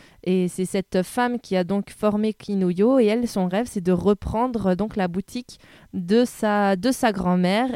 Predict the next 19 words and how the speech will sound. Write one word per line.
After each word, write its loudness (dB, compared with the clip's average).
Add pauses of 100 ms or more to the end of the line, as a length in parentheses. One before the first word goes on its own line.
Et 0
elle, 2
euh, 0
et -4
elle 0
se -6
donne 0
du -2
mal -2
pour -4
y -2
arriver. -4
Et -2
chaque -6
chapitre, -6
c'est -4
un -2
petit -4
moment, 2